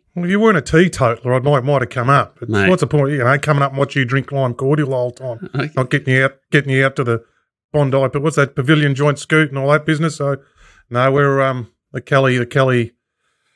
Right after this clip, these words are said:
Speaker 1: the Kellys are on the cruise. We're the old Griswolds on the, we're going on the cruise ship, uh, uh, next week. So, uh, out to the South Pacific and all that. So the kids can't wait. They're going bouncing off the walls, getting ready for that. So, uh, looking forward to it.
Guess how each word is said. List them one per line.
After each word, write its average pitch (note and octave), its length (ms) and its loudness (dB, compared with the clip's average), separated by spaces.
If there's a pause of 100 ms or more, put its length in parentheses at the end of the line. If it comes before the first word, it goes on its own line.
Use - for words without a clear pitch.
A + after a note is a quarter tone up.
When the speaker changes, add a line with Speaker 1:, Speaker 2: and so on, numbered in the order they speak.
(140)
Speaker 1:
the C3+ 60 -2
Kellys D3+ 360 2
are C3+ 100 2
on C3+ 80 -2
the B2+ 60 -4
cruise. D#3 440 0
We're C3 100 -6
the C3+ 200 0
old C3+ 160 0
Griswolds C3+ 440 0
on B2+ 120 -2
the, B2+ 100 -2
we're C#3 140 0
going C#3+ 160 2
on C3+ 80 -2
the B2+ 60 -6
cruise D3 260 2
ship, - 280 -6
uh, C3+ 60 -4
uh, B2 680 0
next B2 200 -6
week. C#3+ 220 4
So, B2 400 0
uh, A#2+ 180 2
out C3 100 -4
to C3+ 80 -6
the A#2 100 -2
South B2+ 300 -2
Pacific B2 400 -4
and A#2+ 80 -6
all B2 100 -4
that. B2+ 100 -6
So A#2+ 240 -4
the A2+ 80 -6
kids B2 240 -8
can't A2 240 -4
wait. A#2 240 -4
They're A#2+ 120 -14
going A#2+ 260 -10 (760)
bouncing C3 300 0
off A#2+ 80 -2
the A#2+ 80 -2
walls, A#2 220 2
getting A2+ 160 -4
ready A#2 120 0
for A2+ 120 -2
that. A#2 180 0
So, A#2 260 -2
uh, A#2 120 0
looking A#2 200 -6
forward A#2 220 -4
to A2+ 120 -2
it. G#2 80 -12